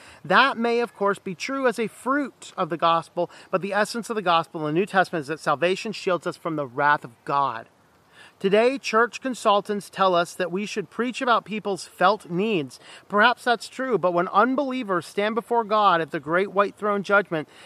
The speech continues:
their greatest felt need will be for the righteousness of Christ.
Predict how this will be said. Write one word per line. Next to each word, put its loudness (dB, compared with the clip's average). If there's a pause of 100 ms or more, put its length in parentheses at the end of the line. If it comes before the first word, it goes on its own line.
(160)
their 6
greatest 0
felt 2
need 0
will 0
be -2
for -6
the -2
righteousness -2
of -12
Christ. -2